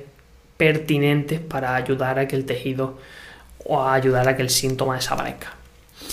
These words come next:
Eh, este episodio ha sido un poco largo, <laughs>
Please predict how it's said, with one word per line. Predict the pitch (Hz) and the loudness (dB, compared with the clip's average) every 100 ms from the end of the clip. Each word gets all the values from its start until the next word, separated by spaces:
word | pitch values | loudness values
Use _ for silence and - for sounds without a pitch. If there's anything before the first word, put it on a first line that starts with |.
| - - - - | -14 -16 -20 2
Eh, | 175 156 147 143 139 135 131 127 - - | 6 8 8 8 8 8 6 2 -4 -4
este | - | 4
episodio | 185 165 160 | 6 8 6
ha | |
sido | - 156 | 6 4
un | 143 | 4
poco | 139 127 | 4 4
largo, | 135 170 190 240 - - | 4 4 4 0 -4 -2
<laughs> | - | 4